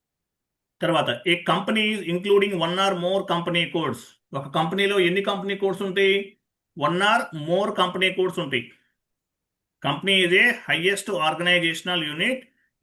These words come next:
A company is including one or more company codes. ఒక కంపెనీలో మల్టిపుల్ కంపెనీ కోడ్స్ ఉంటాయి. టాటా అనేది ఒక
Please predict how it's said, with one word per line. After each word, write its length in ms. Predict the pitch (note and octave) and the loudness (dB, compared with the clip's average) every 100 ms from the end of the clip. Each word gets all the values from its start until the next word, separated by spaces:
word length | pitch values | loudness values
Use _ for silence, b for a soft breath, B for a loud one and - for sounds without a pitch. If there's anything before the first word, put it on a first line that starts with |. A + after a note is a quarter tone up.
| D3 | -4
A 20 | D3 | -2
company 340 | D3 D#3+ F#3 F#3 G#3 | -4 -2 0 2 2
is 80 | A#3 D#3 | -2 -4
including 440 | E3 F3+ F#3+ G3 G#3 D#3+ | -2 4 6 6 2 -2
one 120 | E3 F#3 | 0 2
or 60 | F#3+ E3 | 2 2
more 160 | F3 F3+ E3 | -2 0 -2
company 280 | D#3+ E3 D#3 | -4 -4 -4
codes. 200 | D#3+ C3 - - - C#3+ | -2 -2 -4 -18 -8 -4
ఒక 100 | F3+ - | -4 -2
కంపెనీలో 480 | E3 F3 G3+ G#3 F3 D#3 E3+ F#3 - _ C#3 C#3 | -2 0 0 2 0 2 0 0 -6 _ -4 0
మల్టిపుల్ 440 | F3 F#3+ G#3+ G#3+ G3 | 0 0 -4 -4 -2
కంపెనీ 260 | F3 F3 F3 | -2 0 0
కోడ్స్ 180 | F3 D#3+ D3 | -2 -2 -4
ఉంటాయి. 180 | B2 A2 - _ _ _ _ - | -4 -4 -8 _ _ _ _ 0
టాటా 320 | D#3 F#3 G#3+ G#3 | 2 4 4 2
అనేది 200 | G3+ G3+ | 2 0
ఒక 100 | E3 | -2